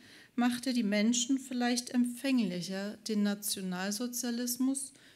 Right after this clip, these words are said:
nun mit anderen Augen zu sehen.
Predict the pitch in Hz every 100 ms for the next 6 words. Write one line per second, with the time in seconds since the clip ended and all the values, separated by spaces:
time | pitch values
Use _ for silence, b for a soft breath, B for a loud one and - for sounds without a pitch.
0 | B - 226 233 277 285 277 277 - 214
1 | 190 175 175 - 175 180 185 - 214 185
2 | 170 165